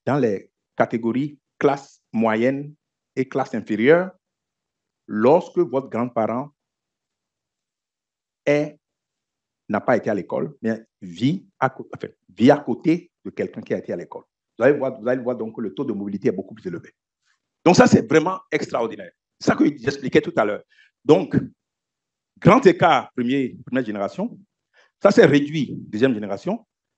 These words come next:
Troisième génération, en fait, les gens dont les grands-parents n'ont pas été à l'école étaient encore, dans un certain sens, plus avantageux. Et ça, enfin,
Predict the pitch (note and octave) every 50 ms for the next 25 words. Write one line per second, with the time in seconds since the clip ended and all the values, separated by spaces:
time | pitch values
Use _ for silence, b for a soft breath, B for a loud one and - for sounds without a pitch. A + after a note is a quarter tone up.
0 | _ _ _ _ _ _ - - F3 E3 A3+ C#4 - - D3 C#3+ C#3 C#3 - -
1 | G#3 - C4 - - E3 - - D4+ - - _ - C#3 C3 - - - - C#3+
2 | D#3+ B3+ E4 F4+ - - _ _ _ _ - - - E4 - - - D4+ - A#3+
3 | A#3+ B3+ B3 C#4 C4 B3 C4 C4+ B3+ A3+ A3 - D4 D4+ D#4 D4+ _ _ _ -
4 | G3 - - C#4+ C4+ B3+ B3 - D4+ D4 C4+ G3 C#3 D#3+ C4 - - - C#4+ C4+
5 | - - F#3+ - - - - G#3+ A3+ G3 F3+ E3+ E3+ D#3 E3+ E3+ E3+ - E3 D#3+
6 | D3 D#3 D3 C3+ C#3+ _ _ _ _ _ _ _ _ _ _ _ _ _ _ _
7 | _ - - E3 - - B3+ B3+ C#4 - - - C#3 - A#2